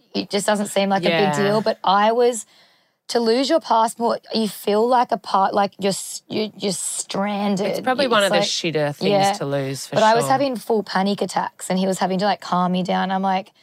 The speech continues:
Speaker 1: so, I don't know, just, I've definitely learned a lot of lessons from that, and I'll never, but how's this?
Speaker 2: Never be
Speaker 1: So, you know, in your
Speaker 2: willy-nilly.
Speaker 1: life, you only get, like, three passports. So if you lose, so I've
Speaker 2: What?
Speaker 1: got one strike against my name now.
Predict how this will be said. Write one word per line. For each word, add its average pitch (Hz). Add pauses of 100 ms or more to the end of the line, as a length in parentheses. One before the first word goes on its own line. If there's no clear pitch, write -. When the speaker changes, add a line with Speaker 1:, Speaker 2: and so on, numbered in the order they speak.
(280)
Speaker 1:
so, 196
I 175
don't 190
know, 208
just, - (120)
I've 185
definitely 208
learned 196
a 185
lot 190
of 180
lessons 185
from 180
that, 202
and 190
I'll 190
never, 185 (460)
but 226
how's 247
this? 208
Speaker 2:
Never 190
be 196
Speaker 1:
So, 233
you 220
know, -
in -
your 269 (140)
Speaker 2:
willy-nilly. 277
Speaker 1:
life, 214
you 208
only 190
get, 190
like, 180
three 202
passports. 190
So 208
if 190
you 214
lose, 202
so 208
I've 214
Speaker 2:
What? -
Speaker 1:
got 247
one 202
strike 196
against 196
my 190
name 190
now. 185